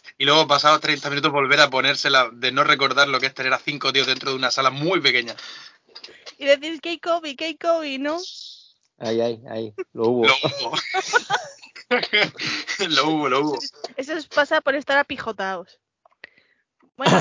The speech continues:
Speaker 3: Ay.
Speaker 2: contadnos un poco. Tenéis un primer disco, eh, diría en inglés, pero ¿sabéis qué pasa? Que en el primer programa lo he pronunciado también, que esta vez
Speaker 1: Take
Speaker 2: os voy a
Speaker 1: off.
Speaker 2: dejar a, a vosotros.
Speaker 1: Take off twenty-one twenty-two.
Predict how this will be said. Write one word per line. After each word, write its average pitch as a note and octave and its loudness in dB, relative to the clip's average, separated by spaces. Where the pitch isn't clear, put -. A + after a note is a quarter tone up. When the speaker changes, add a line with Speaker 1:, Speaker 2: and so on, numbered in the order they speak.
Speaker 3:
Ay. G2+ -4
Speaker 2:
contadnos C4 -4
un D#4 -6
poco. G#3 -2
Tenéis A3+ -8
un C4+ -4
primer A#3+ 2
disco, F4 0
eh, A#3 -2
diría A#3+ 4
en C#4 0
inglés, C4+ 2
pero B3 6
¿sabéis C4 4
qué D4 2
pasa? C#4 2
Que B3 0
en B3 0
el A3+ -8
primer A#3 2
programa F4 4
lo E4+ 0
he D#4+ 0
pronunciado E4 0
también, D#4+ -4
que D4 -8
esta D4+ -4
vez D4+ 6
Speaker 1:
Take D#4 -2
Speaker 2:
os - -20
voy G3 4
a D4 10
Speaker 1:
off. F#4 2
Speaker 2:
dejar - -8
a, D3 -12
a C4+ -2
vosotros. B3 -2
Speaker 1:
Take E3+ -4
off - -6
twenty-one C3 0
twenty-two. A#2+ -4